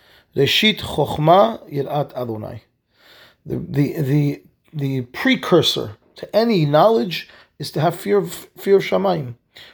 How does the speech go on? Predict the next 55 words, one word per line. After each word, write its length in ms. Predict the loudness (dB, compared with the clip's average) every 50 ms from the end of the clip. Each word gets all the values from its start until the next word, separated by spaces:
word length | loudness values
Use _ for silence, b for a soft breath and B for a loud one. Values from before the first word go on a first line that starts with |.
| B B
What 260 | -2 0 0 0 -2 0
good 360 | 2 4 4 4 2 0 2
is 300 | 4 6 6 6 6 4
having 360 | 4 4 4 4 4 2 2
knowledge 400 | 4 6 6 6 6 4 2 -2
of 180 | -4 -6 -6 -6
mitzvot 680 | -6 -6 -8 -8 -10 -8 -4 -2 0 0 0 -2 -6 -14 _ -10
and 140 | -8 -4 -2
ma'asim 500 | -2 0 0 -2 -2 -2 -4 -4 -4 -4
tovim 560 | -4 -4 -4 -2 0 0 0 0 0 -2 -4 B B B B B B B B
and, 180 | -4 -2 -2 0
and 220 | 2 2 4 4
then 180 | 4 4 4 6
not 280 | 6 4 4 4 2
doing 240 | 2 4 4 4 2
them 200 | 2 0 0 -2
because 320 | -4 -4 -2 -2 -2 -2
you're 100 | -2 0
not 180 | 2 2 2 2
afraid 440 | 0 -4 -2 0 0 0 0 -2 -8 _ _ _ _ _ -10
of 160 | -10 -8 -6
Hashem, 440 | -6 -6 -6 -6 -8 -8 -10 -10 -14 _ _ _ _ _
or 120 | -6 -4 -2
not 240 | 0 0 -2 -2 -4
keeping 280 | -8 -8 -6 -4 -2
them 220 | 0 0 -2 -4 -8 b b b
'cause 140 | b -8 -6
you 60 | -4
don't 120 | -4 0 0
love 180 | 0 0 0
Hashem? 260 | -2 -6 -8 -10 -16 -18 -20 -20 B B B B B B -8
So 80 | -6
we're, 200 | -4 -4 -2 -2
we're 120 | 2 4 4
not 80 | 6
even 120 | 6 4 4
gonna 100 | 2 4
talk 140 | 2 4
about 220 | 4 4 4 4 2
love 240 | 2 2 2 2 0
in 80 | -4
this 180 | -6 -8 -10 -12
Mishnah. 360 | -14 -16 -14 -12 -12 -8 -6
This 140 | -6 -6 -6
is 60 | -4
a 60 | -4
Mishnah 380 | -4 -4 -4 -2 0 2 2 2
is 100 | 2 0
a, 40 | -4
is, 300 | -4 -4 -6 -6 -6 -8 B B B B B B
is 120 | -8 -6
a 60 | -6
Mishnah 260 | -4 -4 -2 0 2
of 120 | 2 2 2
Yir'ah. 460 | 0 -2 -2 -2 -2 -2 -4 -4 -4